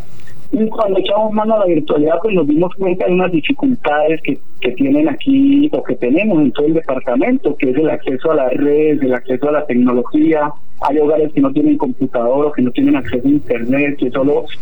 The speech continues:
tienen la recarga de cinco mil pesos. Entonces, un poco el número de alumnos está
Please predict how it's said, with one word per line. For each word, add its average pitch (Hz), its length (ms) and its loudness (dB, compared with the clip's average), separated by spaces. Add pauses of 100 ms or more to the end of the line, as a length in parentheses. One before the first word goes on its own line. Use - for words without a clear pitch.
tienen 151 240 2
la 143 80 0
recarga 127 500 -2
de 131 80 -4
cinco 123 300 0
mil 120 220 2
pesos. 143 600 -2 (400)
Entonces, 170 540 0
un 220 160 -2
poco 220 340 -2
el 220 80 2
número 214 240 0
de 170 80 2
alumnos 190 460 2
está 156 500 0